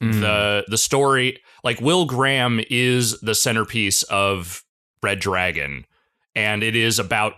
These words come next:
Speaker 2: him coming and, like, you know, talking to Lecter. But there aren't, I don't think any of the Harris books are about Lecter's, like,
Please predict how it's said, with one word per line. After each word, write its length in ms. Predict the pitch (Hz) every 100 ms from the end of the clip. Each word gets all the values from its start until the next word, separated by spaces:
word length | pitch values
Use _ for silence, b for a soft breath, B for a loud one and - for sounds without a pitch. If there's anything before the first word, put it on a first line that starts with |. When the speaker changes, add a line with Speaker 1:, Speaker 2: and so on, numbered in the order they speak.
| -
Speaker 2:
him 320 | 113 110 107
coming 400 | - 110 104 101
and, 300 | 107 104 104 - -
like, 260 | 107 101 - -
you 100 | 110
know, 140 | 92
talking 380 | - 113 107 101
to 80 | 104
Lecter. 320 | 104 101 98
But 100 | 113
there 200 | 165 170
aren't, 380 | 165 180 165 - - b b b b
I 80 | 127
don't 200 | 185 226
think 200 | 247 226
any 220 | 165 170 175
of 100 | 147
the 100 | 131
Harris 360 | 131 139 139
books 420 | 117 123 104 - -
are 220 | 117 107
about 720 | 101 92 110 117 117 104 - - b b b _ _ _ -
Lecter's, 880 | 104 110 117 - 113 101 98 95 -
like, 400 | 95 98 90 -